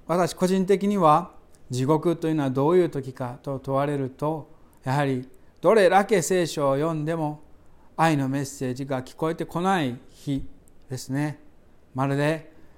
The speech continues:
乾いた雑巾を絞るように、どれだけ絞っても命の言葉、メッセージが出てこない日。それでも日曜日は来て、みんなの前で言わ-、何かを喋らなければいけない。そういう日が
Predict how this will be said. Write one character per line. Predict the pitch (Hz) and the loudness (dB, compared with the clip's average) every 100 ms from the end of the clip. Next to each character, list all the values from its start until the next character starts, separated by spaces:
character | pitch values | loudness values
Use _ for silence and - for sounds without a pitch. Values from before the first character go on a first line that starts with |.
| - - | -20 -8
乾 | - 160 170 156 | 2 8 8 6
い | |
た | 147 | 0
雑 | 139 170 175 | 2 2 2
巾 | 180 156 | -2 -2
を | |
絞 | 139 - 165 185 | -4 -2 0 4
る | |
よ | 185 165 | 4 4
う | |
に、 | 135 117 - - - | 0 -4 -12 -20 -8
ど | 247 277 | -4 -4
れ | 247 | -4
だ | 208 | -4
け | 185 202 | 0 0
絞 | 190 202 196 | 0 0 0
っ | 196 | 0
て | - 180 | -2 -2
も | 165 143 - - - - | 0 -4 -6 -20 -20 -8
命 | 156 147 131 139 | -2 0 -2 -4
の | 123 | -6
言 | 127 127 | -6 -6
葉、 | 131 127 127 - 147 | -4 -4 -6 -14 -6
メ | 147 | -6
ッ | |
セ | 143 147 135 | -4 -6 -6
ー | |
ジ | 135 | -6
が | 123 | -6
出 | 131 | -4
て | 135 | -6
こ | 139 | -4
な | 143 127 | -4 -4
い | 113 | -6
日。 | 98 131 127 - - - - - - - | -6 -6 -6 -12 -20 -20 -20 -20 -20 -6
そ | - | 4
れ | 185 | 6
で | 180 | 6
も | 160 | 4
日 | 165 160 | 0 4
曜 | 170 | 4
日 | 147 | 4
は | 139 | 2
来 | 139 151 | 0 -2
て、 | 143 139 | -2 0
み | 147 | 0
ん | 160 | 0
な | 160 | 0
の | 139 | 0
前 | 143 143 127 | 2 2 0
で | 123 - - - | -2 -6 -20 -2
言 | 151 | 2
わ-、 | 160 | 2
何 | 156 143 156 | 0 -2 -2
か | 143 | -2
を | 131 | -4
喋 | - 156 | 0 2
ら | 151 | 2
な | 160 151 | 2 -4
け | 135 | -4
れ | |
ば | 131 127 | -4 -6
い | |
け | 127 135 | -4 -4
な | 139 | -4
い。 | 127 127 _ _ _ _ _ - _ _ _ _ - _ | -6 -10 _ _ _ _ _ -20 _ _ _ _ -20 _
そ | - - 156 | -14 -2 2
う | |
い | 165 | 4
う | 160 | 2
日 | - 165 | 0 0
が | 156 127 127 | 2 2 -2